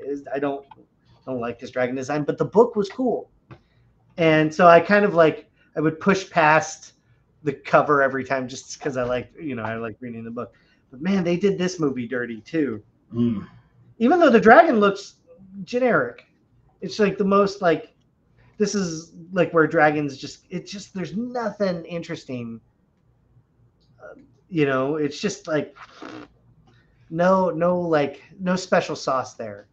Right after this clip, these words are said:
Speaker 2: No special sauce,
Speaker 1: There's
Speaker 2: Your
Speaker 1: no
Speaker 2: Honor.
Speaker 1: special sauce. It's just, like, it's a horse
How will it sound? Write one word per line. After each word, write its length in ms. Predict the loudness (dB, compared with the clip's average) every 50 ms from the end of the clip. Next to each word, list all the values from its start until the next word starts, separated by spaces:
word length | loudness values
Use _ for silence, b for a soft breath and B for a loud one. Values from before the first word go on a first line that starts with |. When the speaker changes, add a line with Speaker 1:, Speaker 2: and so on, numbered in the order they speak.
| _ _ _ _ _ _
Speaker 2:
No 220 | -4 -2 -2 -2 -2
special 540 | -4 -8 -6 -4 -2 -2 -2 -2 -4 -4 -4
sauce, 440 | -4 -4 -4 -2 -2 -2 -4 -4 -6
Speaker 1:
There's 100 | -6 -4
Speaker 2:
Your 80 | 0 0
Speaker 1:
no 60 | 0
Speaker 2:
Honor. 60 | 2
Speaker 1:
special 280 | 2 2 0 0 0 0
sauce. 180 | 2 2 4 4 4
It's 140 | 2 0 -2
just, 200 | -4 -2 0 2
like, 160 | 0 0 0 -2
it's 160 | -4 -2 -2
a 100 | -2 0
horse 680 | 4 8 8 8 8 8 4 -6 -12 -18 -20 -20 -20